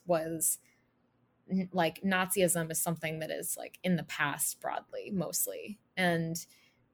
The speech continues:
there are small groups of ass backwards people who are always gonna be hateful.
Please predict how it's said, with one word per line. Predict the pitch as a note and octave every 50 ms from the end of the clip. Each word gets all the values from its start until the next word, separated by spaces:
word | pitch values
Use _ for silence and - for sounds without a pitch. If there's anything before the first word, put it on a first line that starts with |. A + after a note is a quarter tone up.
| _ _ _ _ -
there | F#3 F3 E3 D#3
are | C#3+ E3+
small | E3+ - - G3+ F3+ E3 E3
groups | E3 E3+ E3+ E3 E3 - F3
of | E3+ -
ass | - D#3 D#3 D#3 -
backwards | - - F3+ E3+ E3 - E3 D#3+ D#3+ -
people | - - F3 E3 - E3 D#3 D#3 D#3+
who | D3+ - E3+ D#3
are | D#3 - -
always | E3 E3 E3 E3 E3
gonna | F3 E3+ D#3+
be | D#3+ D#3
hateful. | D3 - D#3 D#3 - - - A#3 B3 C4+ D4 C#4+